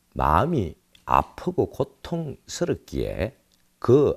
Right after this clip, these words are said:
아픈 마음을 아프지 않게 하는 법을 배워 스스로 아프지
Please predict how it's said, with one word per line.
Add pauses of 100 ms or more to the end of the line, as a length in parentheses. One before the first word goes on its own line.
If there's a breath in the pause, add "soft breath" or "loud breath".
아픈 (280)
마음을 (800 soft breath)
아프지 (160)
않게
하는
법을 (100)
배워 (480)
스스로 (260)
아프지